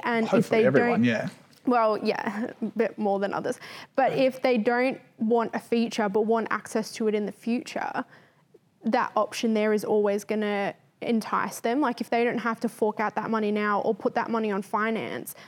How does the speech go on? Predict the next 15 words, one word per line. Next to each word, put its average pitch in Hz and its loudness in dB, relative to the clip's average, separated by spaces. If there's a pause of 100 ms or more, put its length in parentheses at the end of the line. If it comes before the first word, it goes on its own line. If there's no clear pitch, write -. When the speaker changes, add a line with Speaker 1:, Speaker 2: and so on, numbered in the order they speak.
(100)
Speaker 1:
later 226 4
once 226 0
the 220 -2
car's 214 0
paid 214 -2
off 202 -2
and 214 0
they 208 2
do 254 0
have 226 -2
that 208 -2
money 208 -2
accessible - -4
to 240 -2
them, - -6